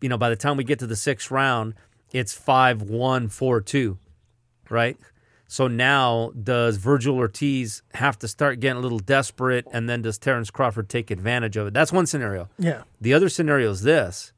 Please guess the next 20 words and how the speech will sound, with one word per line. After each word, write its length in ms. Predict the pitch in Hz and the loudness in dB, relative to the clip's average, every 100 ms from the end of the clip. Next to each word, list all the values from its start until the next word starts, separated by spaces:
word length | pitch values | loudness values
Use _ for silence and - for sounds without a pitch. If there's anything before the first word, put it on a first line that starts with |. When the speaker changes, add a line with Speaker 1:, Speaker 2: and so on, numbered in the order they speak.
| _ | _
Speaker 1:
right, 300 | 113 120 135 - - - | 0 2 2 -4 -20 -8
is 140 | 107 | -8
Terrence 340 | - 156 143 107 | 2 4 4 2
Crawford 380 | 143 135 127 | 2 2 2
is 160 | 107 90 | -4 -4
not 500 | 101 113 170 190 - _ _ _ _ - | 0 4 4 4 -2 _ _ _ _ -6
able 520 | 151 139 120 110 95 - _ _ | -2 -2 -2 -4 -4 -10 _ _
to 160 | - 139 | -4 -2
outbox 800 | 135 139 120 101 127 113 104 - - | 0 0 0 0 2 2 -2 -10 -6
and 140 | 123 | -2
outclass 600 | 117 107 - 131 110 104 | -2 -2 -2 0 0 -2
him 180 | 107 92 | -4 -6
for 140 | - | -8
the 120 | 117 107 | -6 -6
first 280 | - 113 | -4 -6
six 300 | - 110 - | -4 -8 -8
rounds, 420 | 110 107 101 107 - | -4 -4 -2 -6 -6
and 160 | 143 127 | -4 -4
it's 180 | 113 - - | -4 -8 -4
even 560 | 175 254 127 87 87 | 2 2 2 -6 -8